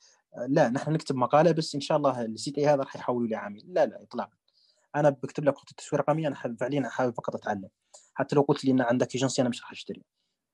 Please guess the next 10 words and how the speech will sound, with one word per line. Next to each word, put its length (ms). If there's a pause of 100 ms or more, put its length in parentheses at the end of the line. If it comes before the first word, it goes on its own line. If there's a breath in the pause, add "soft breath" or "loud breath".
(120)
لأني 240
أنا 360
م-، 1120
مش 160
ده 60
اللي 100
أنا 100
ببحث 300
عنه، 180
فاهمني؟ 360